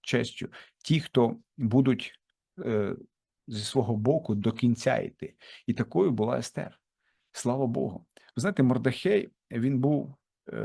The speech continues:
мудрою людиною. Мордехей, він був родичем, е, Естер. І він,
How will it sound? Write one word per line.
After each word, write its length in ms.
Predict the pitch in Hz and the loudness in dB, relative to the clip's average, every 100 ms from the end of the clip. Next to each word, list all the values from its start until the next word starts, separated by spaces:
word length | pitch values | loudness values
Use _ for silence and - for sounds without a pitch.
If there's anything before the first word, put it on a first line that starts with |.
| 107 | -4
мудрою 380 | 113 151 139 110 | 0 0 2 0
людиною. 400 | 101 92 80 - - _ _ _ _ - | -2 -6 -12 -14 -20 _ _ _ _ -6
Мордехей, 580 | 113 135 127 185 175 | -4 -2 2 4 4
він 140 | - 123 | 2 2
був 140 | 117 | 2
родичем, 440 | 123 131 101 110 - _ _ | 2 0 -4 -8 -8 _ _
е, 320 | 107 104 101 - | -6 -6 -6 -8
Естер. 380 | - - 117 - _ _ _ _ _ _ _ _ _ _ - | -6 0 0 -2 _ _ _ _ _ _ _ _ _ _ 2
І 160 | 117 | 2
він, 440 | 110 131 202 190 | 4 6 6 4